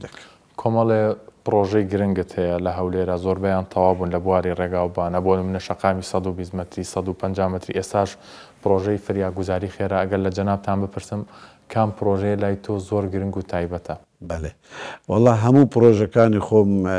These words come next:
Speaker 1: خۆش دەوێ، هەمووش گرنگن، بەڵام ئەم پرۆژەیان لەگەر هەموو پرۆژەکانی تکا فەرقە. لەبەرەوەی ئەو پرۆژەیە ئیمن نییە بە تەنیا، پرۆژەی حکومەتە و پرۆژەی دوو ملیۆن و قسوور هاوڵاتی شاری هەولێرە.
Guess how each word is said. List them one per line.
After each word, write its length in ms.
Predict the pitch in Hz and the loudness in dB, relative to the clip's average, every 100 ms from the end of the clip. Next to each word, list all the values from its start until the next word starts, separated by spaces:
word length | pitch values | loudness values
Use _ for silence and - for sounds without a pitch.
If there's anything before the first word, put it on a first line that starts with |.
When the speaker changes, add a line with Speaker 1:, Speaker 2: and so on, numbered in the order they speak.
| 90 90 | 0 2
Speaker 1:
خۆش 200 | 110 104 85 | 6 6 6
دەوێ، 220 | 87 95 120 _ - - - - | 2 2 0 _ -20 -20 -14 -2
هەمووش 320 | 104 127 127 90 95 98 | 4 8 8 4 2 8
گرنگن، 440 | 117 113 90 107 120 - 95 | 8 8 4 0 -2 -2 4
بەڵام 300 | 110 110 107 | 6 6 2
ئەم 120 | 120 117 - | 0 0 4
پرۆژەیان 640 | 110 104 101 123 107 107 113 - - - - - 104 | 6 6 6 6 6 2 -4 -14 -20 -20 -12 -2 4
لەگەر 240 | 107 95 95 | 6 6 6
هەموو 280 | 117 143 - | 6 6 6
پرۆژەکانی 600 | 113 107 104 98 120 117 104 | 6 6 6 4 4 4 2
تکا 160 | 135 127 - | 4 4 2
فەرقە. 380 | 85 - - - _ - _ | 0 -2 -12 -16 _ -20 _
لەبەرەوەی 400 | 95 117 123 127 123 | 6 8 10 10 8
ئەو 100 | 127 127 | 6 6
پرۆژەیە 480 | 120 110 117 127 123 | 8 8 8 6 6
ئیمن 260 | 110 110 113 | 4 6 8
نییە 140 | 117 104 | 10 8
بە 60 | 92 - | 6 0
تەنیا، 300 | 90 90 92 - | -2 0 -2 0
پرۆژەی 380 | 113 110 120 113 | 4 6 4 2
حکومەتە 480 | - 101 123 127 - 135 | 0 -2 2 4 4 2
و 40 | 120 | 2
پرۆژەی 480 | 113 117 107 127 131 123 - - - - 98 | 2 2 4 4 4 0 -14 -20 -20 -10 2
دوو 140 | 110 127 | 6 8
ملیۆن 500 | 120 113 117 113 110 | 8 6 6 6 6
و 140 | 110 110 110 104 - - | 4 4 0 -2 -8 -14
قسوور 360 | - 131 123 101 | -4 4 4 4
هاوڵاتی 560 | 107 104 107 107 104 120 - | 2 2 4 2 2 -2 2
شاری 280 | 110 101 87 | 2 4 2
هەولێرە. 440 | 90 90 82 80 | 0 0 0 -2